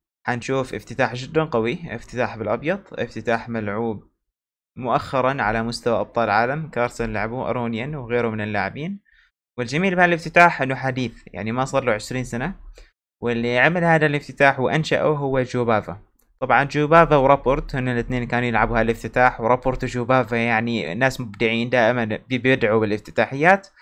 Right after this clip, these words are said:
آه، فلأنه لعبوا هالافتتاحية،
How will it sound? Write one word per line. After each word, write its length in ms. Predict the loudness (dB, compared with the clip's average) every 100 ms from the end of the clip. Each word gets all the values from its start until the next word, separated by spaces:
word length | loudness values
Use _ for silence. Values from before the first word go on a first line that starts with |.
| -20 -20 -20 _
آه، 220 | 0 0 0
فلأنه 640 | 4 8 8 8 6 6
لعبوا 360 | 6 6 6 6
هالافتتاحية، 840 | 4 -4 0 0 2 -2 -2